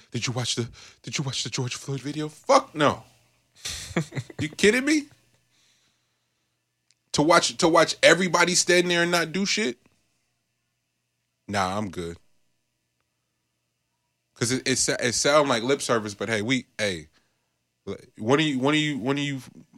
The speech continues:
fucks try some stupid shit like that around me, we all die. And it's just, it's just that simple. It's not, it, it, it ain't,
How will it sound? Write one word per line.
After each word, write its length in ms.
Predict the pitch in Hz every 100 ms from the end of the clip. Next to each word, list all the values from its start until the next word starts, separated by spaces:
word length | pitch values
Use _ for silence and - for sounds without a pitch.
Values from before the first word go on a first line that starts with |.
| - -
fucks 280 | 139 -
try 240 | - 131 120
some 200 | - 101
stupid 460 | - - 135 127
shit 180 | 110 117
like 140 | 107 107
that 120 | 107
around 240 | 104 101
me, 80 | 104
we 180 | 104 113
all 220 | 98 85
die. 260 | 78 85 -
And 80 | 98
it's 160 | 101 -
just, 420 | 90 98 - 107
it's 180 | 101 -
just 320 | 107 - -
that 200 | - -
simple. 360 | - 85 - _ _ _ _ _ _ _ _ _ _ _ _ _ _ _ _ -
It's 160 | 131 151
not, 180 | 151
it, 100 | 143
it, 320 | 143 120 147 -
it 80 | 151
ain't, 200 | 151